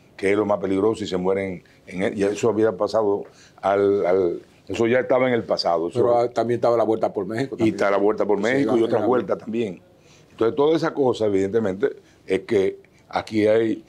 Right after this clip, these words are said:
Speaker 1: y lo que se van no son, eh, necesariamente la clase más, más baja, son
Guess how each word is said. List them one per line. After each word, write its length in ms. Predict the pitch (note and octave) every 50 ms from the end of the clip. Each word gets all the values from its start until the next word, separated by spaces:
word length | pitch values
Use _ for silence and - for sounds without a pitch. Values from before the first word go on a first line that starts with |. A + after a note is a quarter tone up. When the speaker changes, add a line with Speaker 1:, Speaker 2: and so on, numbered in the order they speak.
| - _ -
Speaker 1:
y 120 | A2+ A2+
lo 100 | A2 G#2+
que 100 | G#2+ B2
se 140 | G#2+ A2 A2
van 180 | A2+ B2 C3+ C#3+
no 80 | D3
son, 580 | C3 - D3 D3+ D#3 D3+ D3 C#3+ C3 A#2+ G#2+ F#2+ - _ _ _ _ _ _ _ -
eh, 500 | A#2 A2+ A2 G#2+ G#2+ G#2 G2+ G2 G2+ -
necesariamente 880 | - A2+ A2+ A2 A#2+ A2+ - A#2+ B2+ C3 B2 A#2+ B2+ C#3 C#3 A2+ B2+ A#2+
la 140 | A2 G#2
clase 260 | F#2 G#2 A2+ A#2+ B2 A#2
más, 380 | G#2+ A#2 A#2+ A2 A2 G#2+ G2+ -
más 200 | G#2+ A#2 A#2 A2
baja, 320 | G#2 A#2+ B2 C3 G#2+ G2 F#2+
son 380 | F#2+ G2+ G2+ A2 B2 A#2+ A#2+